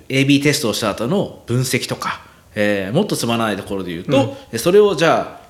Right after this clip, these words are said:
Speaker 1: 上層部に説得して、えー、それを機能を出すとか、そういう、
Speaker 2: うん。
Speaker 1: えー、引きこもごもというか、えー、いろんな要素が混ざって最終的にアウトプットって出ると思うんですけど、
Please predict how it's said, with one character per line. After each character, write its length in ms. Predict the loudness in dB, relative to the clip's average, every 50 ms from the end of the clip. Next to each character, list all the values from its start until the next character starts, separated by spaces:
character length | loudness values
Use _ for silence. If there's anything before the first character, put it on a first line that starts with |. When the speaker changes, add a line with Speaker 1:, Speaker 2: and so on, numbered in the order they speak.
| _ _ _ -6
Speaker 1:
上 240 | 0 2 2 2 4
層 220 | 4 4 4 4
部 100 | 2 0
に 320 | -2 -4 -4 -6 -10 -16 -20 _ _ _ _ _ _ _
説 260 | -10 -8 -8 -8 -4 -2
得 220 | -4 -2 -2 -2
し 120 | -4 0
て、 140 | 0 0 0 0 -4 -12 -18 -20 -20 _ -6
え 460 | -2 0 0 0 0 -2 -4 -4 -6 -6
ー、 20 |
そ 140 | -6 -4 -4
れ 60 | -4
を 40 | -2
機 100 | -2 -2
能 140 | -4 -4 -4
を 60 | -4
出 80 | -4 -4
す 100 | -4 -6
と 80 | -6 -10
か、 220 | -12 -12 -12 -14 -16 -20 -20 -20 -20 -20 -20 -20 -20 -20 -20 -20 _ _ _ _ -20 -20 _
そ 180 | -4 0 2 2
う 40 | 4
い 300 | 4 4 2 2 0 -2
う、 160 | -4 -6 -12 -16 -6 -2
Speaker 2:
う 60 | 0
ん。 280 | 0 0 0 -2 -6 -12 -18 -20 _ _ _ _ -10
Speaker 1:
え 800 | -6 -4 -4 -4 -2 -2 0 0 0 0 -2 -4 -8 -12 -20 -18
ー、 40 | -10
引 60 | -6
き 100 | -6 -4
こ 100 | -2 0
も 120 | 0 0 0
ご 80 | 0
も 120 | -2 -4 -6
と 140 | -10 -12 -12
い 80 | -12
う 60 | -12
か、 220 | -14 -16 -18 -16 -16 -18 -18 -14 -6 -2
え 480 | 0 2 2 2 2 0 0 -2 -2 0
ー、 40 | 2
い 40 | 2
ろ 120 | 4 4
ん 80 | 4 4
な 280 | 4 4 2 2 0 2
要 160 | 2 2 4
素 140 | 4 2 2
が 360 | 2 2 0 0 -2 -6 -4 0
混 100 | 2 2
ざ 100 | 2 2
っ 220 | 0 -4 -10 -8 -4
て 200 | 0 0 2 2
最 220 | 2 2 2 2
終 140 | 2 2 2
的 120 | 2 2
に 80 | 2 4
ア 60 | 4
ウ 60 | 4
ト 80 | 2 2
プ 80 | -2 -2
ッ 20 |
ト 100 | -2 -4
っ 20 | -4
て 80 | -2
出 140 | 0 2 2
る 80 | 2 2
と 60 | -2
思 100 | -6 -6
う 40 | -10
ん 20 | -12
で 40 |
す 80 | -8 -4
け 80 | -2 0
ど、 280 | 0 0 -2 -4 -12